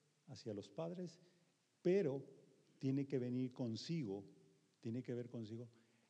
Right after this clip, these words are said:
eh, ese de padre, el saber no herirlos,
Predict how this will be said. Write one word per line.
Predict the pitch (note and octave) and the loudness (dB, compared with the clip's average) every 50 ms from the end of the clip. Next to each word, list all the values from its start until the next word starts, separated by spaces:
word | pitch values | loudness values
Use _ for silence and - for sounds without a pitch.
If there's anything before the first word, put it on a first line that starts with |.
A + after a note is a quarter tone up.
| _ _ _ _ _ _ - - | _ _ _ _ _ _ -18 -14
eh, | - - - - - - | -14 -14 -14 -16 -10 -2
ese | - C3+ C3 - - - - D3+ C#3+ C#3+ C#3+ C#3+ D3 D3 - - - - - - - - _ _ _ _ _ _ _ _ _ _ _ _ _ _ _ _ _ _ | 0 0 0 0 -2 -6 -2 2 2 4 4 2 0 -2 -6 -12 -18 -20 -20 -20 -20 -20 _ _ _ _ _ _ _ _ _ _ _ _ _ _ _ _ _ _
de | - E3+ G#2+ G#2+ A2 | -14 -6 -4 -4 -4
padre, | - - B2 C#3+ D#3+ D3 C3+ B2+ A#2+ A#2+ - - - - - _ _ _ | -4 -4 -4 -4 -2 -2 -2 -2 -4 -4 -8 -14 -20 -20 -20 _ _ _
el | C3 A#2 G#2 | -4 -4 -4
saber | - - A#2+ A2+ G#2+ A#2+ B2 A#2+ C3+ C3 - - - - G#3+ D#3+ | -4 -6 -8 -6 -4 -4 -6 -6 -8 -12 -16 -20 -20 -20 -12 -8
no | B2+ A2+ A2 G#2+ G#2+ A2 A2 A2+ A#2+ B2 B2+ A#2+ | -6 -4 -2 -2 -2 -2 -2 -2 -2 -2 -2 -2
herirlos, | A#2+ A#2 A2 A2 A2+ A#2 A2+ A2+ G#2+ G2 G2 F2+ - - - - - - - - - | -2 -2 -2 -2 -2 -2 -4 -4 -6 -6 -6 -8 -8 -12 -16 -18 -18 -20 -20 -20 -20